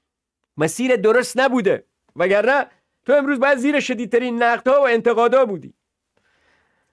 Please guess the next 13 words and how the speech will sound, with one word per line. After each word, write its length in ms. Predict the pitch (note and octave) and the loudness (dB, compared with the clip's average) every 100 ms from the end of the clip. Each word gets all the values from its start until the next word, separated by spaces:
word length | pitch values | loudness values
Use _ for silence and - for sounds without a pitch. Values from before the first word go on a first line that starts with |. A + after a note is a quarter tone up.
| _ _ _ _ - | _ _ _ _ -6
بله، 360 | F3 E3 C3+ | -2 -2 -2
در 200 | E3+ B3+ | 0 2
هر 100 | D4 | 2
صورت 440 | B3+ D4+ D4+ D4 - | 2 2 2 0 -8
منتظر 720 | - - G#3 C4 C4+ B3 C#4+ | -18 -8 0 0 0 2 2
میمونیم 380 | D4 D4+ C4+ A#3+ | 2 0 -2 -2
تا 160 | A#3 A3 | 0 0
مستندات 640 | A3 - A3+ A3+ B3+ B3+ | 0 0 0 2 2 2
آقای 260 | A3+ A#3+ | 0 2
رایفی 340 | A#3 G3 G3 G3 | 2 2 0 -8
پور 220 | B3 C4 | -12 -10
منتشر 600 | G3 F3+ E3+ F3 A3 A3 | -8 -8 -8 -6 -4 -4
بشه. 280 | C#3 - | -6 -14